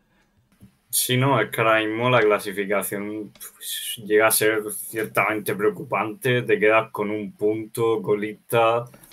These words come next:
hoy pierdes también ante un Águilas B que, bueno, pues como has dicho tú, eh, recién ascendido, que en teoría, pues era un partido yo creo que quizá más asequible, a lo mejor, aunque es verdad que el Águilas B ha empezado bastante bien,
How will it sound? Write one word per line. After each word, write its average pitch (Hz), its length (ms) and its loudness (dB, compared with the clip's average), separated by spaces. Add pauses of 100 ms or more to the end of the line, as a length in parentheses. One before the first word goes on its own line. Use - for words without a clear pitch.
(120)
hoy 117 120 -4
pierdes 117 340 4
también 110 340 0
ante 104 280 -2
un 101 100 -4
Águilas 104 440 2
B 104 120 4
que, 101 100 2
bueno, 104 360 -2 (160)
pues 90 260 -10
como 95 200 -4
has 104 100 -2
dicho 104 340 -6
tú, 113 360 0
eh, 95 180 -2
recién 98 380 -4
ascendido, 113 1080 0
que 98 100 -2
en 92 160 -8
teoría, 104 680 2 (800)
pues 101 200 -6
era 107 120 2
un 104 120 -2
partido 107 460 2
yo 107 160 6
creo 107 140 6
que 101 180 2
quizá 101 640 2 (160)
más 107 360 -2
asequible, 101 460 -4
a 120 60 4
lo 107 100 0
mejor, 110 260 -2
aunque 107 220 -2
es 101 80 -2
verdad 104 260 2
que 98 80 -2
el 101 80 0
Águilas 98 360 -2
B 101 80 -2
ha 101 40 -2
empezado 101 460 -2
bastante 98 540 -4
bien, 101 360 -4